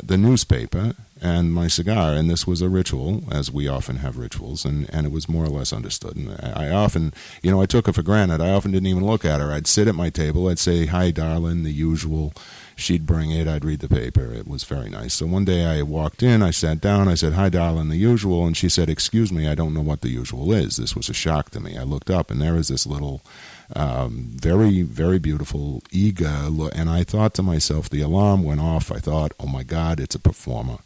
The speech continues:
<laughs> This is awful. And she said, "Mister Treadwell, your regular waitress is out today. I gave her my order. I thought that was the end of it." She came back with the food, and she said, "Sir, uh,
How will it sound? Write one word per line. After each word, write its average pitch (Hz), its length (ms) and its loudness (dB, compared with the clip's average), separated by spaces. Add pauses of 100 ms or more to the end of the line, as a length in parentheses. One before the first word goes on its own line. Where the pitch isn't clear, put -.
(280)
<laughs> - 400 -8
This 85 280 2
is 76 140 0
awful. 69 360 -6
And 76 140 -4
she 82 100 -4
said, 82 160 -2
"Mister 104 240 2
Treadwell, 110 440 4
your 104 100 4
regular 110 340 4
waitress 113 440 2
is 92 120 -2
out 113 220 0
today. 98 340 4
I 98 60 4
gave 117 200 4
her 127 80 4
my 104 200 4
order. 104 400 6
I 98 120 4
thought 104 240 2
that 92 80 2
was 80 160 0
the 80 140 2
end 87 140 4
of 87 80 2
it." 101 140 4
She 87 120 -4
came 110 200 0
back 101 200 0
with 82 100 -4
the 78 60 -6
food, 101 460 -2 (260)
and 87 200 -2
she 95 120 -4
said, 92 240 0
"Sir, 104 380 2
uh, 85 320 -2